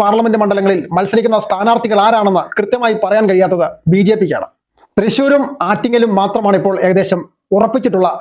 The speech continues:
രണ്ട് സീറ്റുകൾ. തൃശ്ശൂർ സുരേഷ് ഗോപിയും ആറ്റിങ്ങലിൽ കേന്ദ്രമന്ത്രിയുമായ മുരളീധരനുമാണ് മത്സരിക്കുന്നത്. പക്ഷേ ബാക്കി പതിനെട്ട് മണ്ഡലങ്ങളിൽ ആരാണ്?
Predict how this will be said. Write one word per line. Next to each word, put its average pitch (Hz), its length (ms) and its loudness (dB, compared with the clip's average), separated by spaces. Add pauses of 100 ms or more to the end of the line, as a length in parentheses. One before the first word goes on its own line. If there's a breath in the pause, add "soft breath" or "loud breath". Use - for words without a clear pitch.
രണ്ട് 202 260 2
സീറ്റുകൾ. 151 280 -2 (180)
തൃശ്ശൂർ 220 360 0
സുരേഷ് 202 280 2
ഗോപിയും 220 260 2 (640 soft breath)
ആറ്റിങ്ങലിൽ 247 380 2 (400)
കേന്ദ്രമന്ത്രിയുമായ 214 680 2 (460)
മുരളീധരനുമാണ് 202 640 2
മത്സരിക്കുന്നത്. 143 500 -2 (500)
പക്ഷേ 254 220 -2
ബാക്കി 262 260 4
പതിനെട്ട് 269 280 2
മണ്ഡലങ്ങളിൽ 233 360 2 (140)
ആരാണ്? 175 240 0